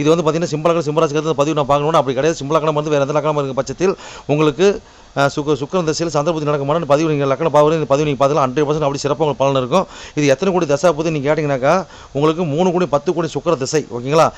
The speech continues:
புத்தி பார்த்தீங்கன்னா பன்னெண்டு கோடியோட புத்தி. ஓகேங்களா? அப்ப எத்தனை காலம் செயல்பாட்டுல இருக்குன்னு கேட்டீங்கன்னாக்கா, சுக்கிர திசையான இருபது ஆண்டு காலம் செயல்பாட்டுல இருக்கும். சுக்கிர திசை சந்திர புத்தி பார்த்தீங்கன்னாக்கா ஒரு வருடத்தை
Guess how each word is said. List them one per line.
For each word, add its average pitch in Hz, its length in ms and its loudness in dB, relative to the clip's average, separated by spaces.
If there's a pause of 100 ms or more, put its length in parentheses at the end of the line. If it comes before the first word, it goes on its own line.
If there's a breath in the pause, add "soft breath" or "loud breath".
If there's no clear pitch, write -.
(220 loud breath)
புத்தி - 200 -4
பார்த்தீங்கன்னா 165 300 0
பன்னெண்டு 165 260 2
கோடியோட 156 260 2 (100)
புத்தி. 143 240 -6 (180)
ஓகேங்களா? 147 260 0 (240 loud breath)
அப்ப 139 180 0
எத்தனை 175 200 -2
காலம் 170 180 -2
செயல்பாட்டுல 160 320 -2
இருக்குன்னு 160 240 -4
கேட்டீங்கன்னாக்கா, 143 380 -4
சுக்கிர 170 240 -6
திசையான 156 300 -6
இருபது 156 180 0
ஆண்டு 147 140 -4
காலம் 165 180 -2
செயல்பாட்டுல 139 340 -2
இருக்கும். 160 260 -8
சுக்கிர 165 240 -6
திசை 151 220 -8
சந்திர 139 200 -2
புத்தி 143 160 -8
பார்த்தீங்கன்னாக்கா 131 380 -4 (420 loud breath)
ஒரு 151 180 4
வருடத்தை 175 300 4